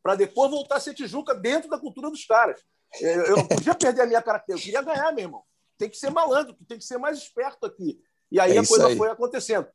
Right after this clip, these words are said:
Speaker 1: E eu queria saber do Pablo exatamente isso. Como é que é nos Estados Unidos? Como é que você consegue mudar um pouco dessa cu-, o americano, ele, ele tem a, a, é, pelo menos o um pra um ele tem,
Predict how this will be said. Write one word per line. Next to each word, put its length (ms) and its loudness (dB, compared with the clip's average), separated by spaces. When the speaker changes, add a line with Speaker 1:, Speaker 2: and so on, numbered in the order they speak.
Speaker 1:
E 40 -4
eu 80 4
queria 160 2
saber 180 2
do 140 -8
Pablo 220 0
exatamente 560 -6
isso. 220 -16
Como 220 2
é 80 6
que 260 0
é 100 4
nos 220 -6
Estados 340 0
Unidos? 280 -6
Como 160 -4
é 40 4
que 120 -18
você 240 -2
consegue 600 -4
mudar 380 2
um 160 -2
pouco 260 0
dessa 200 -4
cu-, 120 -6
o 80 4
americano, 760 0
ele, 240 0
ele 160 -2
tem 320 2
a, 140 4
a, 400 -4
é, 360 -2
pelo 280 2
menos 440 -4
o 100 -10
um 200 -10
pra 200 4
um 200 -4
ele 140 -8
tem, 400 -4